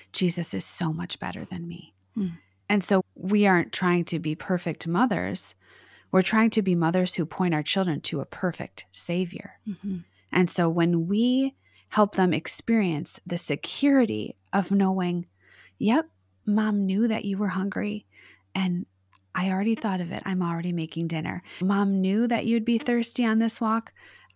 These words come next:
Speaker 1: I brought the water bottle. Mom knew that you were excited about that little outfit for the first day,"
Speaker 2: Yes.
Speaker 1: or, or, "Mom
Speaker 2: Yes.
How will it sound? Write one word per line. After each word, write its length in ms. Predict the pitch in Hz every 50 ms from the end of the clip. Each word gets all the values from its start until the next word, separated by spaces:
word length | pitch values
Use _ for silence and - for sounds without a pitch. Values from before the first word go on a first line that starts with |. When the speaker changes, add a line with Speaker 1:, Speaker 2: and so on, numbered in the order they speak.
| _
Speaker 1:
I 120 | - 185 196
brought 260 | 190 196 180 170 175
the 100 | - 156
water 260 | 151 160 156 156 156 156
bottle. 400 | 170 180 - - 117 101 - - _ _ _ _ _ _ _ _ _
Mom 320 | - 196 196 190 180 185 185
knew 320 | 196 208 220 240 262 262
that 180 | 196 202 - -
you 160 | 185 185 190
were 120 | 190 190
excited 640 | 196 - - 180 - - - 190 185 180 185 185 185
about 380 | 185 180 185 101 110 - - _ _ _ _ _ _ _ _ _ -
that 240 | 220 214 190 - 202
little 200 | 214 202 202 -
outfit 380 | - 190 185 - - 185 - -
for 100 | - 185
the 120 | 185 185
first 320 | 180 - 180 180 - -
day," 220 | - 180 175 175 175
Speaker 2:
Yes. 100 | 180 190
Speaker 1:
or, 360 | 190 180 170 170 165 175 175 - - - - - -
or, 160 | - - 180 175
"Mom 420 | 180 180 180 190 190 190 185 185
Speaker 2:
Yes. 60 | -